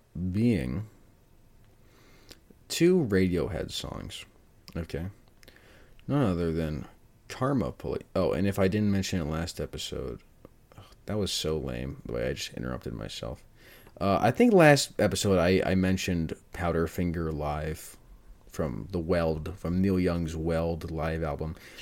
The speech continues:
and Winter Long Live from Neil Young and Crazy Horse's Live at the Fillmore album. I, I, I tried to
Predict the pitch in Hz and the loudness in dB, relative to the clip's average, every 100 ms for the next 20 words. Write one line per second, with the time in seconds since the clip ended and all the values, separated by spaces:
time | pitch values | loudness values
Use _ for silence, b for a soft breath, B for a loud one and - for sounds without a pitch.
0 | B - 104 95 107 101 107 98 98 98 | B 0 2 4 2 2 2 4 4 4
1 | 98 92 95 95 98 - - 95 92 98 | 2 2 4 4 2 -2 -6 -2 2 2
2 | 95 87 82 90 85 87 87 85 82 78 | 2 0 0 -2 0 0 0 -2 -4 -2
3 | 78 87 82 - - - 85 92 95 80 | 0 0 0 -4 -8 -4 -2 0 0 -2
4 | 92 92 95 - - - - - - - | -4 -2 -4 -6 -14 -20 -20 -20 -20 -20
5 | - - - - B B B 101 107 117 | -20 -20 -20 -18 B B B 4 8 10
6 | 123 131 113 123 131 135 135 107 | 10 10 8 6 6 8 6 4